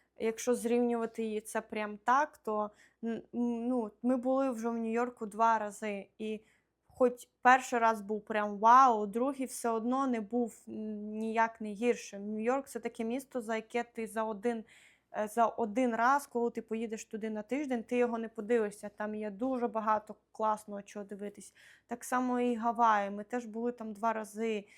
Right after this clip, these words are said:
І на одному тому самому острові. І в-, теж ти там просто, там дуже класно. І це навіть не зрівнюється абсолютно. Дякую вам, що подивилися відео до цього моменту. Я сподо-, я сподіваюся, що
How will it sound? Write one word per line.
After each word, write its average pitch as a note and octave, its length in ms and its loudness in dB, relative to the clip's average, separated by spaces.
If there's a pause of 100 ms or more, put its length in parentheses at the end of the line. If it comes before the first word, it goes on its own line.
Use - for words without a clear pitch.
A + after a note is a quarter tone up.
(300)
І A3 140 -6
на G#3+ 160 -2
одному B3+ 360 -2
тому B3 260 -4
самому A#3+ 480 -2
острові. G3+ 520 -8 (320)
І A#3 100 -4
в-, - 120 -8 (160)
теж G#3 460 4 (160)
ти C4 140 0
там A#3+ 400 2 (180)
просто, C4 480 0
там A3 360 -4 (140)
дуже A#3 280 -2
класно. G3+ 560 -4 (340)
І B3+ 100 -6
це D#4 220 2
навіть C#4 560 2
не C4 260 0
зрівнюється A#3+ 600 -2
абсолютно. G#3+ 640 -6 (240)
Дякую D4+ 500 4
вам, B3+ 240 4
що A#3 220 -4 (340)
подивилися A#3 1200 4 (360)
відео A3+ 420 0
до G#3+ 120 0
цього A3 320 -2
моменту. A3 500 -2
Я A3+ 100 0
сподо-, A3+ 480 -2
я A3+ 320 -2
сподіваюся, A#3 600 2
що A3+ 280 -6